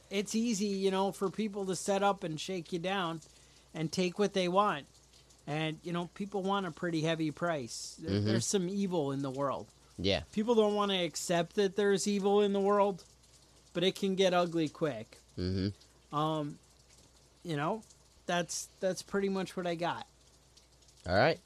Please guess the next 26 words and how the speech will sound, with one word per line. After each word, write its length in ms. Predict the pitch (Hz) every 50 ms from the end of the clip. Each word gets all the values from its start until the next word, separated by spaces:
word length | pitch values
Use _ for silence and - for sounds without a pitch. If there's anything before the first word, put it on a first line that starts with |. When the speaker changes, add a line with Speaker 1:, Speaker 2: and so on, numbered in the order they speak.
| -
Speaker 2:
Sounds 340 | - - 131 120 120 117 98
good. 220 | 117 156 156 104 - - - - - - - _ -
Speaker 1:
Um, 560 | 151 156 160 160 160 160 165 160 156 156 151 160
you 140 | 185 175 165
guys 380 | 170 175 170 175 175 165 - 175
know, 340 | 175 165 170 185 202 202 202
uh, 340 | 185 165 156 147 143 143 143 151 - - - 180
we've 180 | 165 160 151 -
had 240 | 165 156 160 160 151
that 240 | 165 156 156 151 -
sponsor, 560 | - - - 165 165 165 156 - - 170 156
uh, 140 | 147 135 127
P 240 | - - - 185 175
F 160 | 160 143 -
A 160 | 170 165 165 151
Supply. 580 | - - - - 165 160 156 165 185 202 190 - - - - - - - - -
Speaker 2:
Right. 220 | 104 101 101 92
Speaker 1:
They 100 | - 170
have 140 | 165 160 151
those, 380 | 160 160 160 160 156 139 - 175
uh, 280 | 165 151 143 143 139 - -
cool 360 | - 190 180 175 175 175 170
little, 440 | 170 165 156 151 147 147 147 147 143
uh, 180 | 135 135 135
survival 640 | 131 - - 170 156 147 151 147 156 160 170 175 175
pucks. 580 | 160 - 185 185 185 196 - - - - -